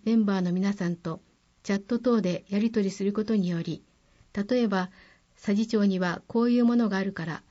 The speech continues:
この魅力をさらに高めていくにはどうしたらいいかとか、例えばの話で、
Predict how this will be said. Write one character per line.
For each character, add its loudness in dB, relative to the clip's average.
こ -2
の 4
魅 2
力 2
を 2
さ -2
ら 2
に 0
高 -2
め 2
て -2
い -2
く -2
に 4
は -4
ど 2
う 4
し -8
た -2
ら -2
い 0
い -2
か -8
と -10
か、 -10
例 0
え 4
ば 2
の 0
話 -2
で、 -4